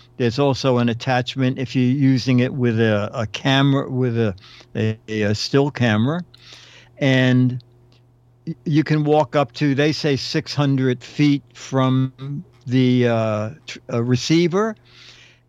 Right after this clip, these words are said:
It automatically goes to mono if you just take one microphone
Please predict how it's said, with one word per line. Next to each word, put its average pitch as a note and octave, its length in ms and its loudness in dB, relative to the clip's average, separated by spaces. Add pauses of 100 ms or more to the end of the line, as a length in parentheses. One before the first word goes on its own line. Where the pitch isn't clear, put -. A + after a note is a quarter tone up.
(320)
It C#3 280 2
automatically D#3 640 2
goes D3 300 0
to C#3+ 140 -2
mono D3 640 0
if C#3 180 -4
you C3+ 100 -2
just C3+ 240 -4
take C3+ 240 -2
one C3+ 480 0
microphone C3+ 840 0